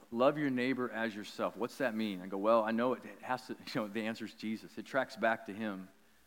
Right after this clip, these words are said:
Where he's going, "You need to see how I see you. We need to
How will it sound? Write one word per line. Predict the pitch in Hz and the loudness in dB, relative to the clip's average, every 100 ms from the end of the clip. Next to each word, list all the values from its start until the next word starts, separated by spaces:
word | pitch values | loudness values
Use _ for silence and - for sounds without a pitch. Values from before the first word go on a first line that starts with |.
| _ _ - - | _ _ -16 -8
Where | |
he's | 120 | -6
going, | 117 107 | -2 0
"You | 110 131 | 2 2
need | 139 131 131 113 | 2 2 0 0
to | |
see | 104 - 120 120 | -6 -6 -2 0
how | 117 117 | 4 4
I | 107 107 107 | 4 -2 -6
see | - 117 | -4 -2
you. | 110 104 104 98 95 - _ _ _ _ _ - | 0 0 0 -2 -8 -18 _ _ _ _ _ -4
We | 113 | 0
need | 131 127 | 2 0
to | 117 104 | -2 -4